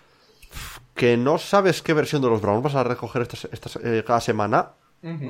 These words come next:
Speaker 1: I-, igual un poco que los Giants viven y mueren por su running back uno, en este caso por Nick Chubb.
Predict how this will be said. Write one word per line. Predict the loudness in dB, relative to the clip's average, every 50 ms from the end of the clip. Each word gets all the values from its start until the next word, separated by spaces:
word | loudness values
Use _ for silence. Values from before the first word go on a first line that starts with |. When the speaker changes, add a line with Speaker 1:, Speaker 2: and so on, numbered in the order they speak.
| -2
Speaker 1:
I-, | 0 2 2 0 0 -2 -2
igual | 0 2 4 4
un | 4 4
poco | 4 4 4 4 4
que | 4 4
los | 4 6 6 6 6 6 6 4 2 0 0
Giants | 2 4 4 4 4 2 0 -2 -2 0
viven | 0 2 2 2 2
y | 2
mueren | 0 2 2 4 4 4 2 0 0
por | 0 2 4 4 4 4 4 2 2 0 -2 -6 -8
su | -8 -4 -2
running | 0 0 2 2 2
back | 2 2 2
uno, | 0 0 0
en | 0 0
este | 0 -2
caso | -2 -2 -4 -4
por | -4 -6
Nick | -6 -6 -8 -4
Chubb. | 2 2 2 2